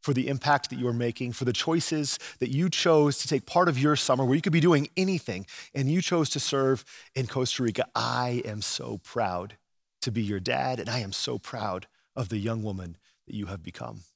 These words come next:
Friends, it is in service that often we make a difference.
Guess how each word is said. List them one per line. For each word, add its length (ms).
Friends, 260
it 100
is 160
in 120
service 380
that 100
often 280
we 60
make 180
a 60
difference. 520